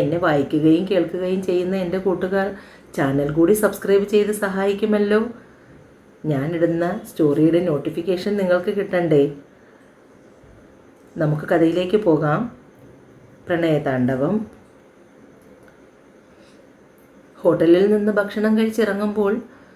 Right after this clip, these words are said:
ബാലയുടെ വയറും മനസ്സും ഒരുപോലെ നിറഞ്ഞു. അതവളുടെ മുഖത്തു നിന്നും വായിച്ചെടുക്കാമായിരുന്നു.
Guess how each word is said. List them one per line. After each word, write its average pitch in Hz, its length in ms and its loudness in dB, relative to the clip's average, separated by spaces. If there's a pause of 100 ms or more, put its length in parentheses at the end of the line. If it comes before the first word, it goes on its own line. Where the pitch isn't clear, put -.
(240)
ബാലയുടെ 220 540 2
വയറും 196 360 2
മനസ്സും 185 420 -4 (100)
ഒരുപോലെ 147 460 0
നിറഞ്ഞു. 185 460 -2 (580)
അതവളുടെ 214 500 2 (100)
മുഖത്തു 175 360 0
നിന്നും 214 240 2
വായിച്ചെടുക്കാമായിരുന്നു. 156 1300 0